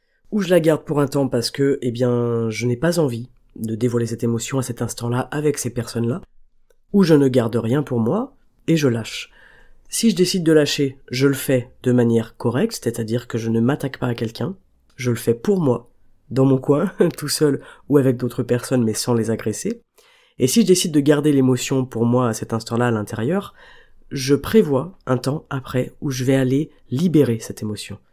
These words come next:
Libérer son expression, la laisser sortir, la laisser être. Le travail sur les émotions, il est compliqué, il est long. Je pense sincèrement que le travail sur les émotions, il prend toute une vie. Mais c'est ça qui est chouette, c'est que, eh bien, autant s'y mettre maintenant,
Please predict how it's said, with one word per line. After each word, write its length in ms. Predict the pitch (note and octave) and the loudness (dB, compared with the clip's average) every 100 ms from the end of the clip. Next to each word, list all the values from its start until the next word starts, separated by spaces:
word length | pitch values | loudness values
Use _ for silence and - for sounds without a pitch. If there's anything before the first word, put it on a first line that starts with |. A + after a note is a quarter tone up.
| _ _ _ _ - | _ _ _ _ -4
Libérer 380 | D#3+ E3+ D#3+ | 4 6 6
son 220 | F3+ C#3 C#3+ | 4 2 0
expression, 540 | E3 - C#3+ - E3+ | 0 -4 -4 -2 -2
la 100 | B2 | 0
laisser 260 | B2 D#3 E3 | -2 -2 -4
sortir, 440 | - B2+ - D#3+ | -4 -6 -6 -4
la 100 | A#2+ | 0
laisser 300 | B2 - C3 | 0 0 -4
être. 380 | A#2 A2 - - _ _ _ _ _ _ _ _ _ - | -4 -10 -14 -20 _ _ _ _ _ _ _ _ _ -4
Le 80 | C3+ | -2
travail 240 | D#3 G3 | 4 2
sur 140 | G3 | 4
les 180 | D#3 C#3+ | 4 4
émotions, 420 | C#3+ C3+ C3+ F3+ | 4 2 0 2
il 120 | F#3+ A#2 | 2 2
est 100 | A#2 | 0
compliqué, 680 | E3+ F3 D#3 - B2+ - _ | -2 -2 -6 -2 -2 -2 _
il 180 | B2+ A2+ | -4 -2
est 60 | |
long. 320 | A2+ A2 A#2+ - - - - - _ _ _ _ - | 0 0 0 -4 -20 -20 -20 -20 _ _ _ _ -4
Je 140 | A#2+ | -2
pense 240 | C3 F#3 - | 2 0 2
sincèrement 420 | C3+ C3 C3 D#3+ | -2 0 0 0
que 100 | C3+ | -2
le 60 | |
travail 240 | A2+ B2+ C#3 | -4 -2 -2
sur 140 | C3+ | 0
les 140 | B2 B2 | 2 2
émotions, 340 | A#2 A2+ D3 | 0 0 -2
il 100 | C#3+ | -2
prend 160 | - A#2 | -4 -6
toute 220 | A#2+ - | -4 -2
une 100 | A#2+ | -2
vie. 200 | G#2 - _ _ _ _ _ _ _ | -4 -10 _ _ _ _ _ _ _
Mais 80 | B2+ | -2
c'est 120 | B2+ | 0
ça 140 | E3+ A3 | 2 2
qui 100 | D3+ | 0
est 40 | |
chouette, 500 | C3 D#3 E3+ - - _ _ _ | 0 0 -2 -4 -14 _ _ _
c'est 200 | - C3 | -6 -4
que, 220 | A#2+ B2 | 0 2
eh 60 | A#2+ | 2
bien, 220 | A#2+ A#2 A#2+ | 2 0 0
autant 320 | C3+ F#3+ F#3+ | 0 0 0
s'y 140 | - | 0
mettre 220 | D3+ C3+ C3+ | -2 -2 -2
maintenant, 420 | B2+ A2+ C#3 | -2 -4 -6